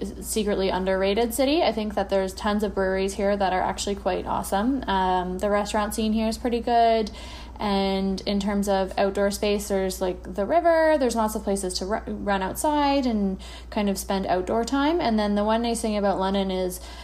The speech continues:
can't really appreciate it during the pandemic as much, but you're really in close proximity to a lot of different spots. So whether it's Detroit or Chicago in the States, or up in Tobermory isn't very far, and that has diving and hiking. So you have,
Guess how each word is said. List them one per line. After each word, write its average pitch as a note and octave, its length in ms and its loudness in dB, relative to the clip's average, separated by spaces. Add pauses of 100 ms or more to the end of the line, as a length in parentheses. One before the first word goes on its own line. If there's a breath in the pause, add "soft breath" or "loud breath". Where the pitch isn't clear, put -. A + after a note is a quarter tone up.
(120)
can't B3+ 240 0
really A3+ 160 4
appreciate G#3 400 0
it F#3+ 100 -2
during G3 160 -4
the G3 80 -4
pandemic G3 560 -2
as G3+ 140 -4
much, G3 340 -2
but F#3 320 0
you're G3 400 0
really A3+ 400 2
in G#3 200 -2
close G3 220 0
proximity F#3 760 -2
to F3 760 -2
a G3+ 80 0
lot F#3+ 200 2
of F#3 80 -2
different F#3+ 300 -4
spots. - 340 -4
So G3+ 80 0
whether F#3+ 260 0
it's E3 160 -4
Detroit G#3 460 -2
or G3 80 0
Chicago F#3 580 0
in F3+ 120 -4
the F#3+ 80 -6
States, E4+ 520 0
or G3 300 2 (320 loud breath)
up G3 180 0
in F#3+ 160 -4
Tobermory A3 680 2
isn't A3 240 0
very G#3+ 240 2
far, G3+ 340 4
and G3 140 2
that F#3+ 100 0
has F#3 320 -2
diving F#3+ 540 0
and F#3 100 -6
hiking. F#3+ 600 -2 (800 loud breath)
So - 100 -4
you A3 160 2
have, A3 580 2